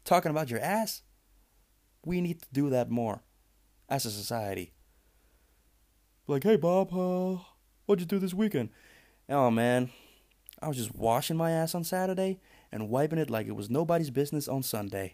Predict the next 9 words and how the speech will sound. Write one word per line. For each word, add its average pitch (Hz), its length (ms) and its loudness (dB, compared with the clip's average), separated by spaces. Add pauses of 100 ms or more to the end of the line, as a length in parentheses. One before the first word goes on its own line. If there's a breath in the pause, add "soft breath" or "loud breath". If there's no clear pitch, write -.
(160)
And 120 80 -8
you're 127 80 -6
like, 120 180 -4
"Oh, 120 200 0
man, 120 260 -2
Bob, 165 380 -2 (580)
sounds 147 280 -2
wonderful." 110 580 -2 (1300)
That's, - 360 -2